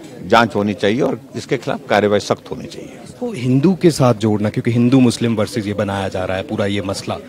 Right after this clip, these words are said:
Speaker 2: कैसे हम इसको देखें और violence भी हो सकता है, कुछ अपील आप इस पर?
Speaker 1: देखिए, मैंने बड़ा साफ कहा है कि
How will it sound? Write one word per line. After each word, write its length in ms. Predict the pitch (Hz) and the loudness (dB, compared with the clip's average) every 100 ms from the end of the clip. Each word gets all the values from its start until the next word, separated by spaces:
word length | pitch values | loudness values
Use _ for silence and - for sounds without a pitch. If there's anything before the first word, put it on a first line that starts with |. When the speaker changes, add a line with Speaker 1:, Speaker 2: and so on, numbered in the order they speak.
| - - - | -16 -16 0
Speaker 2:
कैसे 300 | 175 165 185 | 2 6 6
हम 160 | 165 151 | 8 6
इसको 240 | - 143 | 6 4
देखें 340 | 120 - 147 | 4 4 4
और 200 | 143 131 - - - | 6 6 2 -14 -2
violence 360 | 117 127 151 135 | 4 6 6 6
भी 80 | |
हो 140 | 135 127 | 4 6
सकता 300 | 131 - 127 | 2 4 4
है, 60 | |
कुछ 200 | 120 131 | 4 0
अपील 260 | 123 123 127 | 0 2 2
आप 140 | 123 | 2
इस 60 | 120 | -2
पर? 260 | - 113 - - - - - - - | -12 -16 -16 -20 -20 -20 -20 -20 -6
Speaker 1:
देखिए, 180 | 185 185 | 2 4
मैंने 180 | 156 160 | 6 6
बड़ा 160 | 151 139 | 6 6
साफ 300 | 135 127 - | 6 6 4
कहा 200 | 92 98 | 0 2
है 120 | 113 | -2
कि 380 | 120 127 123 | -2 -2 -2